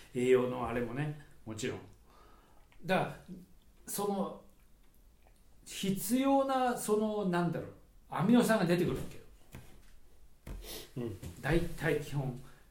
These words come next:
Speaker 1: 発酵って、
Speaker 2: うん。
Speaker 1: 人間に必要な発酵、
Speaker 2: うん。
Speaker 1: あの、アミノ酸がね。
Speaker 2: うん。
Speaker 1: で、それを、こう、確実に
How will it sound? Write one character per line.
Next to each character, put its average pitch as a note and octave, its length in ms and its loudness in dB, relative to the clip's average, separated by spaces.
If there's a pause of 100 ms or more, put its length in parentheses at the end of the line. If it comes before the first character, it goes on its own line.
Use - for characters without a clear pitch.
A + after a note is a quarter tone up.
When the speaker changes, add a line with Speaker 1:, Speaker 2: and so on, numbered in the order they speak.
Speaker 1:
発 C#3 220 -2 (100)
酵 A#2 240 -2
っ - 40 -12
て、 - 280 -10
Speaker 2:
う C3+ 40 -2
ん。 A2 180 -4 (160)
Speaker 1:
人 C#3+ 180 2
間 D3 100 2
に C#3 100 2
必 - 180 -2
要 B2+ 80 2
な A#2+ 80 -4
発 C3+ 300 -8
酵、 B2 180 0
Speaker 2:
う A#2 40 0
ん。 A#2 100 -4 (100)
Speaker 1:
あ B2 160 -4
の、 G2+ 480 -8
ア B2 80 -10
ミ C3+ 80 -6
ノ B2 80 -6
酸 C3+ 140 -4
が A2+ 80 -10
ね。 E3+ 200 -6 (120)
Speaker 2:
う A#2+ 40 -6
ん。 G#2 200 -4
Speaker 1:
で、 E3+ 80 -2
そ G#3+ 180 0
れ C4 160 2
を、 A#3+ 240 2 (320)
こ F3 560 2
う、 - 20 -20 (1600)
確 F#3+ 240 -2
実 B3 240 2
に - 60 0